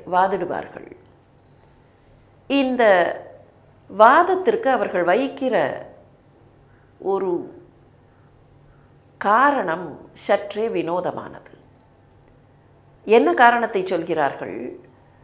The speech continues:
தொல்காப்பியத்திலே விநாயகருடைய பெயர் குறிக்கப்படவில்லை. அங்கே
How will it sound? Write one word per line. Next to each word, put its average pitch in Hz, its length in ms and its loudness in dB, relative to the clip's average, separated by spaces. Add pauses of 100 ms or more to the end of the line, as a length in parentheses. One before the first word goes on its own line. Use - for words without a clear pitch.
(580)
தொல்காப்பியத்திலே 277 920 2
விநாயகருடைய 214 760 0
பெயர் 190 320 -2
குறிக்கப்படவில்லை. 147 800 -6 (1800)
அங்கே 226 320 0